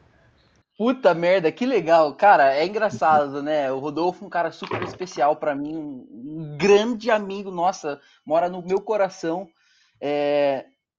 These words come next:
meu, de verdade, fico muito feliz com, com as coisas que ele, que ele falou aí, são percepções que eu não tenho, que eu não acho que eu tenho, e ele falando isso é engraçado, é, deixa, me deixa feliz.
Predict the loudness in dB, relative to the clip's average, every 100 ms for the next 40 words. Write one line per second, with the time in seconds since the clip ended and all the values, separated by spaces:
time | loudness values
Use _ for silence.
0 | -8 -4 -4 -6 -14 -12 -8 -2 0 0
1 | -2 -12 -16 -12 -10 -12 -8 -6 -6 -10
2 | -12 -12 -10 -12 -12 -12 -10 -10 -12 -10
3 | -8 -8 -10 -12 -12 -4 -4 -2 -4 -4
4 | -4 -6 -8 -14 -14 _ -10 -8 -8 -8
5 | -8 -8 -6 -6 -6 -4 -4 -4 -6 -8
6 | -4 -4 -4 -8 -14 -8 -8 -6 -6 -6
7 | -6 -10 _ -6 -4 -4 -6 -8 -8 -10
8 | -8 -10 -8 -8 -8 -10 -14 -10 -10 -6
9 | -8 -8 _ -12 -6 -4 -6 -12 -10 -8
10 | -6 -6 -6 -10